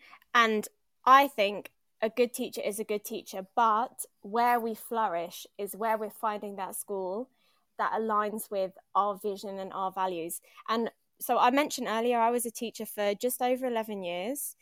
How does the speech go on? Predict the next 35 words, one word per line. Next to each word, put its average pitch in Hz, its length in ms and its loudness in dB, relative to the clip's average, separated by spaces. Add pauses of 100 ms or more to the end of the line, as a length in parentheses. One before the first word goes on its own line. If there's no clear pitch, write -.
(280)
And 214 120 -2
I 214 80 0
think 381 300 -6
I 349 80 2
worked 294 340 2
in, 202 220 0
I 190 40 -2
was 214 100 -4
trying 302 260 -2
to 285 180 -2
count, 214 500 -6
I 226 140 2
think 403 220 -2
I 381 60 2
was 349 100 -2
in 285 160 0
five 247 320 4
schools. 208 340 0
That 233 180 2
sounds 330 280 4
really 262 320 2
shocking 214 480 -2
now 180 240 2
<laughs> 349 80 2
to - 200 8
admit 285 360 10
that, 202 260 4 (380)
that 233 160 10
I 240 100 8
moved 269 380 2
around 269 380 6
through 233 140 -2
so 226 200 0
many 214 220 0
schools. 185 540 -2